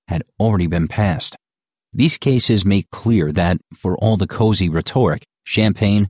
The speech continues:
and cheering, legislative and executive branches are not doing enough. We need more legal actions engaging citizens in every country to pressure governments to secure a habitable planet for future generations.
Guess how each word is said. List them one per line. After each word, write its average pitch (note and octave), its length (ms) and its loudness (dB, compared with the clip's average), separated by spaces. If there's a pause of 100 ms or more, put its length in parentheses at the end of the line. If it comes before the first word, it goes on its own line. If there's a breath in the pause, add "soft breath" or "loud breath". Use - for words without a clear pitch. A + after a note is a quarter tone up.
(160)
and G#2+ 240 0
cheering, B2 480 0 (300)
legislative A#2 720 2
and A#2 140 2
executive G#2+ 520 0
branches G#2 560 0 (240)
are E2+ 80 -4
not G#2+ 200 0
doing A#2 240 2
enough. F2 400 0 (440)
We A2 140 2
need C3 220 4
more A#2 200 4
legal F#2+ 440 2
actions F#2 500 -2
engaging G2 520 0
citizens G2+ 540 0
in F2+ 140 0 (180)
every G#2 360 0
country - 540 -2 (260)
to - 100 -4
pressure G#2 320 0
governments E2+ 540 0
to - 100 -2
secure G#2 480 0
a E2+ 40 0
habitable F#2 560 -2
planet G2+ 440 -2
for E2 160 -6
future G2 360 -2
generations. E2+ 840 -4